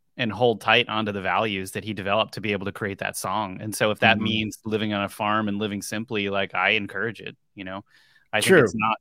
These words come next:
Speaker 1: like, life isn't just about money and, you know,
Speaker 2: Well, yeah,
Speaker 1: sharing,
Speaker 2: no.
Speaker 1: you know, not even sharing
Speaker 2: Well
Speaker 1: your gifts. Like
Speaker 2: <laughs>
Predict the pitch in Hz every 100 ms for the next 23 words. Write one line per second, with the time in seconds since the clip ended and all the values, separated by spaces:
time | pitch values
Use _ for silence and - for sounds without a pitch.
0 | 131 117 104 110 127 131 120 113 110 -
1 | 98 101 104 - _ _ _ 107 104 107
2 | 107 107 101 95 98 _ - _ _ -
3 | 123 101 143 143 165 127 139 127 104 -
4 | _ 110 104 120 147 139 127 110 - 139
5 | 135 113 101 104 131 98 - - 101 101
6 | - - 165 -